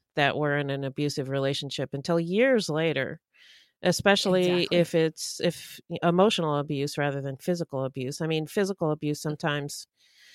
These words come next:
Speaker 1: is easier because, you know, somebody punches you in the face, you're like, "Yep, that's abuse."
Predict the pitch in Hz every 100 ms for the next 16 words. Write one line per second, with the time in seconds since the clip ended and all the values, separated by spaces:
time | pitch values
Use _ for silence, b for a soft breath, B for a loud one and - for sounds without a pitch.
0 | b b b _ - 202 170 269 392 370
1 | 170 151 165 185 - 165 165 165 196 170
2 | 165 214 202 190 - 202 196 185 196 180
3 | 170 - 220 196 170 175 330 370 - 233
4 | 277 208 175 196 - -